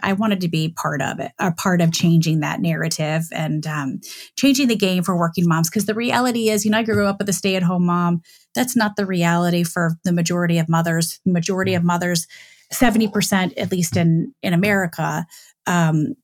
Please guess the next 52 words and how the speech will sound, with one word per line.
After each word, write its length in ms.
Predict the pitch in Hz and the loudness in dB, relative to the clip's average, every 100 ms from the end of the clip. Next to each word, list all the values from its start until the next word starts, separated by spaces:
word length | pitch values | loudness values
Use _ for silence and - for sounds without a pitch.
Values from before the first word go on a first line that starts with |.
| _ - | _ -4
will 360 | 220 196 185 175 | 2 4 4 4
be 160 | 185 | 2
the 80 | 185 | 0
primary 400 | - 202 185 180 | 0 -2 0 2
breadwinner 440 | 170 165 170 151 | 2 2 2 -2
for 120 | 147 165 | -2 -4
their 160 | 151 | -4
family 480 | - - 175 170 156 | -6 -2 2 2 0
at 100 | - | -4
some 240 | - 160 | -6 -6
point. 300 | - - - | -6 -8 -10
So 160 | - 185 | -4 -2
if 100 | 165 | -2
we 80 | 185 | -4
continue 500 | - 190 - 214 226 | -6 -6 0 2 2
to 80 | 185 | 0
pay 320 | - 196 185 | -2 -2 0
mothers 540 | 185 170 170 170 170 | 2 2 2 0 -2
seventy 320 | 190 175 175 | -2 0 0
cents 320 | 170 - 170 175 | -2 -2 -4 -2
on 60 | |
the 80 | 170 | -4
dollar, 520 | 170 214 214 208 196 202 - - - | -2 -2 0 0 -2 -4 -16 -16 -4
you 100 | 254 | -2
see 280 | 247 220 165 | 0 -2 -2
cycles 500 | - 185 170 170 165 | -2 0 0 -2 -2
of 140 | 160 | -4
debt 200 | 196 190 | -4 -2
and 120 | 175 | -4
poverty 720 | 165 - 226 226 214 202 196 190 | -6 -6 -6 -2 0 0 0 -2
continue. 680 | - 175 226 214 202 185 185 - - _ - | -6 -4 0 0 2 0 -2 -8 -20 _ -2
And 180 | 202 196 | 0 2
most 240 | 214 - | 2 0
moms 220 | 220 220 | 0 0
are 80 | 226 | -2
working 320 | 190 202 208 | -2 -2 0
now 120 | 190 175 | 0 0
because 280 | 180 175 | -2 -4
they 120 | 165 170 | -4 -6
have 360 | - 190 185 | -4 -4 -4
to. 140 | - 165 | -6 -4
We 120 | 208 | -2
need 200 | 294 339 | -2 -2
to 100 | 381 | -4
give 220 | - 226 | -2 0
mothers 380 | 208 190 190 170 | 2 2 2 0
the 80 | 170 | 0
support 420 | 165 180 202 202 | -2 -4 -4 -4
they 140 | 190 170 | -2 2
need 400 | 165 165 170 214 | 4 4 2 0
and 140 | 185 | 0
deserve, 480 | 170 165 170 180 | 0 0 0 0